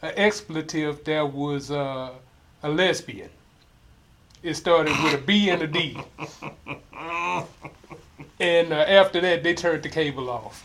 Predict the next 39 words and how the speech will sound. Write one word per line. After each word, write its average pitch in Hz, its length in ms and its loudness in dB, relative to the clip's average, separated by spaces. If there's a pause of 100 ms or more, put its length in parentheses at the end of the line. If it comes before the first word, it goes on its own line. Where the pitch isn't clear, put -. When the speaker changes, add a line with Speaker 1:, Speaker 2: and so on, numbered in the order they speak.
(500)
Speaker 1:
So 143 440 4 (1200)
I 190 180 10
feel 226 280 6
where 208 120 6
you 196 120 0
coming 202 340 6
from. 160 360 6 (960)
That 202 260 6
time, 226 460 2
I'm 165 140 -2
telling 185 300 0
you, 147 80 -2
that 180 240 -4
time 165 420 -2
comedy 165 320 -2
was 139 180 -6
very 151 360 -2
dynamic. 143 680 -2 (460)
But 165 220 2
I 185 40 8
also 214 360 6
heard 180 280 0
you 190 80 -8
say 175 360 -4
that, 151 300 -4
that 151 120 -2
you 165 140 -6
had 180 140 0
an 147 80 -4
affinity 156 440 -4
for 147 160 -12
football. 143 520 -2
So 220 120 -4
what, 247 300 4
what 277 220 0
position 214 400 -2
did 185 180 -10
you 151 80 -12
play? 139 280 -6